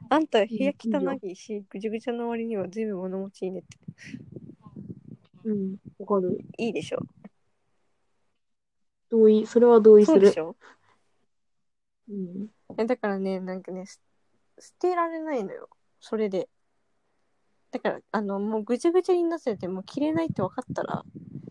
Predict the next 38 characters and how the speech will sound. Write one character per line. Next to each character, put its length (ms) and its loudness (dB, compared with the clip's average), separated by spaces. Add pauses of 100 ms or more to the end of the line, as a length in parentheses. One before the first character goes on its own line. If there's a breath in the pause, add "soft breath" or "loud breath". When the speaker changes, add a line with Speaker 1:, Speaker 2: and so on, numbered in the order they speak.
Speaker 1:
潔 440 -4
く 340 -14
捨 140 -20
て 100 -2
る 120 -4
け 120 -14
ど、 200 -12
Speaker 2:
う 40 -8
ん。 140 -12 (1500)
Speaker 1:
ほ 160 4
ぼ 180 6
な 140 -4
ん 100 -12
か 180 -14
買 200 0
っ 20 0 (140)
た 100 0
時 320 -14
と 160 -8
そ 140 -10
ん 140 -6
な 60 -6
に 200 -10
変 100 -4
わ 140 -4
ん 80 -4
な 80 -4
い 80 -6
状 180 -4
態 220 -8
で 120 -6
ず 120 -12
っ 20 -10
と 120 -14
残 200 -10
っ 80 -20
て 80 -12
る。 100 -14